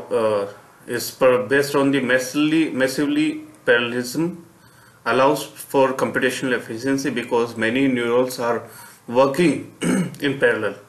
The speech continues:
It helps to understand the distributed nature of neural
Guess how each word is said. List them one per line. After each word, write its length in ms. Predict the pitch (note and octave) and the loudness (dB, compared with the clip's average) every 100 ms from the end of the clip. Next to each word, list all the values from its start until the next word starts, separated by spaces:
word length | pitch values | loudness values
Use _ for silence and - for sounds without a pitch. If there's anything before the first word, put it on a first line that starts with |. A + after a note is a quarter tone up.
| _ _ _ _ _ _ _ _ _ - - - - - - | _ _ _ _ _ _ _ _ _ -20 -20 -20 -20 -12 -6
It 100 | C3+ | -4
helps 480 | C#3 D3 E3+ E3+ | 2 2 2 -2
to 140 | - E3 | 2 2
understand 760 | D3 C3+ C#3 - C3 B2 B2 | 4 0 -2 0 0 0 -4
the 80 | B2 | -2
distributed 640 | B2 B2 C3 A2+ A#2+ D3 | -2 -2 -4 -2 -2 -2
nature 340 | C3+ A#2+ - B2+ | 0 -2 0 2
of 360 | C3+ C3+ - | 0 -2 -14
neural 520 | A#2+ A2+ A#2+ B2 D3 | -8 -2 2 2 2